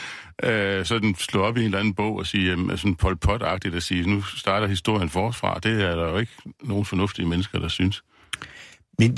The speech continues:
Speaker 2: men så tænker jeg, altså, øh, vi har, nu har vi så fået det her, Venstres, ikke? Men, men der skal jo så ske noget mere. Men jeg, jeg har, jeg har ikke, øh, hørt om noget, der ligner en eller anden plan,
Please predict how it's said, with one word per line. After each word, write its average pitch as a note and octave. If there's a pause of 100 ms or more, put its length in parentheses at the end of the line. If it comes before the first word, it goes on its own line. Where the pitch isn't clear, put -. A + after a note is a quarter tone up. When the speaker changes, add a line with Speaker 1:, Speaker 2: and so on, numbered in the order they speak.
Speaker 2:
men A#2+
så C#3
tænker D3+
jeg, B2
altså, A2+
øh, F#2+
vi A2
har, A2+
nu C3
har C3
vi A2
så F#2
fået E2+
det C#2+
her, C2 (300)
Venstres, -
ikke? E2+
Men, D#2+
men F#2+
der G#2
skal F#2+
jo G2
så A#2+
ske B2+
noget G#2+
mere. F2+
Men G#2
jeg, F#2
jeg A2
har, D3+
jeg B2+
har C#3+
ikke, C#3 (760)
øh, D#2+ (800)
hørt A#2
om E2+
noget, D2+
der G2+
ligner F2 (480)
en E3+
eller A2
anden C#2+
plan, G2